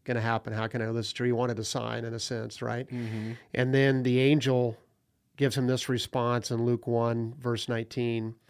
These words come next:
Speaker 1: Then the angel said, "I am Gabriel. I stand in the very presence of God. It was he who sent me to bring you this good news."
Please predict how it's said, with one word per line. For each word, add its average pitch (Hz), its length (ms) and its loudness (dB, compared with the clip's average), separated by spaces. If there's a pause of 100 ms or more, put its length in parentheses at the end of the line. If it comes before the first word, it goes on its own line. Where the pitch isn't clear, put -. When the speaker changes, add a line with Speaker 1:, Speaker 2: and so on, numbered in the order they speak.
(680)
Speaker 1:
Then 131 140 2
the 143 100 8
angel 156 260 10
said, 143 280 6
"I 135 100 8
am 156 180 6
Gabriel. 131 600 4 (720)
I 143 140 6
stand 143 600 2
in 123 120 2
the 120 100 2
very 135 480 4
presence 127 580 -2
of 113 100 -6
God. 110 480 -2 (800)
It 131 120 2
was 131 220 2
he 180 360 2
who 143 160 2
sent - 360 0
me 135 140 2
to 120 80 2
bring 131 300 2
you 120 140 2
this 110 200 0
good 120 200 -2
news." 117 480 -6